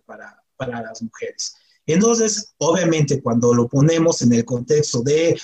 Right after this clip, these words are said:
nuestra época, de los derechos y de las circunstancias de las mujeres, puede parecer hasta escandaloso que Ishtar fuera la diosa de la prostitución y que fuera enmarcada en ese sentido y que fuera una de las diosas principales.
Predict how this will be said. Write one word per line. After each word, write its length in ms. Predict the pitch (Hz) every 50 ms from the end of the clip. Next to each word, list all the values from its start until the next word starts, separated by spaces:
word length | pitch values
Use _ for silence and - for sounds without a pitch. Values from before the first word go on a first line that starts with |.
| - _ _ -
nuestra 420 | 151 151 156 151 151 - 151 139 143
época, 500 | 143 147 147 143 131 135 - 131 131 135
de 300 | 143 151 156 156 160 160
los 160 | 160 151 139
derechos 640 | 139 135 135 135 139 135 135 - 143 139 - - - -
y 260 | 165 170 170 175 165
de 160 | 160 160 151
las 240 | 151 147 139 - - - - - -
circunstancias 640 | - 170 160 151 - 156 147 165 170 160 175 185
de 60 | 190
las 80 | 170 160
mujeres, 360 | 147 - 156 139 147 165 -
puede 240 | - 139 135 139 135
parecer 440 | - 127 117 131 127 - 139 139 151
hasta 180 | 147 - -
escandaloso 840 | 127 - - - 131 127 123 123 135 151 156 151 - 165 180 - - - - _ _
que 100 | 147 139 147
Ishtar 400 | 180 208 - - - 123 117 -
fuera 340 | - - 139 135 139 139 135
la 140 | 131 123
diosa 340 | 117 120 120 120 - - 131
de 60 | 123
la 160 | 123 123 120 -
prostitución 720 | - 139 131 - 160 147 160 156 - - 165 165 170 175 175 - - - _
y 340 | - 202 214 220 220 214 202
que 380 | 208 165 160 170 185 202 208 208
fuera 580 | - - - 165 180 196 208 202 165 147 143
enmarcada 600 | 143 135 135 135 131 131 131 - 143 139 135 143 139
en 140 | 135 135
ese 180 | 131 131 - -
sentido 460 | - 185 180 170 180 175 185 208 208 208 - -
y 100 | - 127
que 120 | - - -
fuera 260 | - - 208 233 226
una 200 | 202 170 143 131
de 120 | 123 117
las 160 | 110 110 110 107
diosas 560 | 113 110 107 - 110 107 - - - - -
principales. 600 | - 117 117 - - - - - 110 - - -